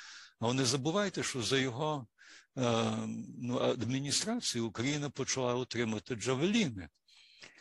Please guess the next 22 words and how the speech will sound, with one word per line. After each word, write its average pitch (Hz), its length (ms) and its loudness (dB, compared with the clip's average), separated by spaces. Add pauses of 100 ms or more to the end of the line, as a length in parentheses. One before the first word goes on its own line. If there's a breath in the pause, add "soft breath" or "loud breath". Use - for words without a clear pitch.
(200 loud breath)
Отже, 117 220 2
з 113 100 2
одної 170 320 0
сторони, 139 440 0
він 123 200 2
риторично 135 600 -2
підтримував 120 680 0
Путіна, 123 680 0
риторично 123 600 -2
був 107 180 -2
проти 139 400 -4
нато 117 560 0
і 104 40 0
Європейського 107 760 -6
Союзу, 107 680 -4
але 147 200 -2
з - 100 -2
іншої 214 460 -4
сторони, 127 500 -2 (760 loud breath)
е, 113 160 4
не 135 160 4
зовсім 143 600 0